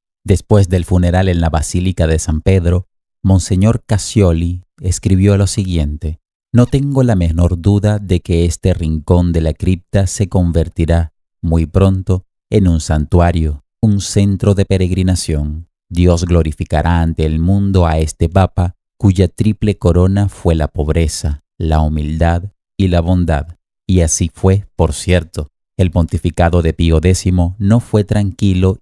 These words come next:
y el Papa mostró resolución en su política. Si no tuvo enemigos, porque para eso se necesitan dos, hubo muchos que le criticaron, lo mismo dentro que fuera de la Iglesia. Pero al morir,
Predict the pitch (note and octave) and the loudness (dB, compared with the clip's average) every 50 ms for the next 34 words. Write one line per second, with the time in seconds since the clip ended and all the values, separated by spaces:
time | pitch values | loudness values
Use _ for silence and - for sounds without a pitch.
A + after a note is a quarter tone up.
0 | _ _ G#2 F#2 E2+ D#2 - - E2 D#2+ - D#2 D#2+ D#2 D2+ - - - - F#2 | _ _ 2 2 2 2 2 0 0 2 2 0 0 0 -2 -2 -4 0 2 2
1 | F#2+ - G2+ G#2+ - - G#2 F2+ F2+ E2 - - F2 D#2+ D#2 D2+ D2+ D2+ - D#2 | 2 2 0 -4 -2 0 0 0 0 0 0 -2 0 0 0 0 -2 -2 -4 -4
2 | - - D2 D#2 F2 E2 - F2 - - D#2 D2+ D2 - _ _ _ _ _ - | -2 0 0 0 0 -2 -2 -6 -4 -4 -6 -6 -6 -12 _ _ _ _ _ -4
3 | - A2+ A2 A#2 B2+ A#2+ D#3+ C#3+ A2+ A#2+ B2 C3 B2 A2 F#2 E2 D2+ D#2+ D#2+ D#2 | 0 0 0 0 0 -2 -2 0 0 2 2 2 2 2 2 0 0 0 0 -2
4 | D#2 - - _ _ _ _ _ G2 F2 D#2 - F2 D2 - E2+ E2 E2 E2 F2 | -2 -4 -10 _ _ _ _ _ -2 -2 0 -2 -2 0 0 0 2 2 2 2
5 | E2+ - F#2 E2 - E2+ F2 E2+ D#2 E2+ E2 - E2+ D2+ - - D2+ D#2 D#2+ F#2+ | 0 0 -2 -2 -2 0 0 0 0 -2 -4 -4 -6 -6 -4 -4 -2 0 2 2
6 | F#2 F2 - - _ _ _ _ _ - A#2+ A#2 A#2 C3 A2 F#2+ F#2+ G2 G2+ G#2+ | 2 0 0 -6 _ _ _ _ _ 2 2 4 4 2 2 2 2 2 2 2
7 | F#2+ - A2 G2+ - - - G#2 F#2+ F#2 F#2 - F#2+ F#2 - F#2+ D#2+ - E2+ D#2 | 2 2 0 0 0 0 -2 -2 0 0 0 -2 -4 -2 -2 -4 -2 -2 -2 -2
8 | D2+ D2 D2 D2+ D2+ - _ _ _ _ _ - G2 F2+ F2+ F#2 E2+ D#2+ E2+ F#2 | -2 -2 -4 -4 -6 -8 _ _ _ _ _ 0 0 2 2 2 0 0 0 0
9 | F2 F2+ F2 F#2 F2+ F2 - - F#2+ - G#2+ G2 - _ - E2 D#2 D#2 D2 D2+ | 0 0 0 -2 -4 -4 -4 -6 -4 -4 -4 -6 -6 _ -2 -2 -2 0 -2 -2
10 | D2+ D2+ D2 D2+ D2+ D#2+ F2 F2+ E2 - - E2+ D#2 C#2+ C#2 - _ _ _ _ | -4 -4 -4 -4 -2 -2 0 0 -2 -2 -4 -4 -4 -4 -6 -10 _ _ _ _
11 | - F#2 E2 E2 D#2 D2+ D2+ D2 D2+ E2 F#2+ F#2 F2+ F#2+ - | -2 0 2 2 2 2 0 0 2 2 2 0 0 -2 -8